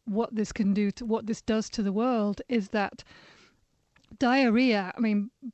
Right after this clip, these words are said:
basic, boring, banal diarrhea, the Hershey squirts, what, you know, we give it nicknames because we're not scared of it anymore in, in, in a world where we have plumbing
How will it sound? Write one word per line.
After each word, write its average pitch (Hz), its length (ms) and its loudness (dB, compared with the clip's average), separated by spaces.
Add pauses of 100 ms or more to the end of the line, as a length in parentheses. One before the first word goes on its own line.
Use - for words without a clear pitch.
basic, 247 440 0
boring, 202 680 2
banal 226 600 2
diarrhea, 202 680 0
the 180 140 -4
Hershey 254 360 0
squirts, - 380 -6
what, 220 180 -4 (180)
you 254 60 0
know, 190 260 -2 (200)
we 233 260 -2
give 262 160 0
it 247 100 0
nicknames 220 560 2
because 208 260 -4
we're 202 120 0
not 240 200 -2
scared 233 400 0
of 202 80 -2
it 196 160 -6
anymore 196 480 -4
in, 202 220 0
in, 202 400 -2
in 196 360 -2
a 220 100 -4
world 202 320 -2
where 202 180 0
we 202 80 0
have 185 260 -6
plumbing 247 440 0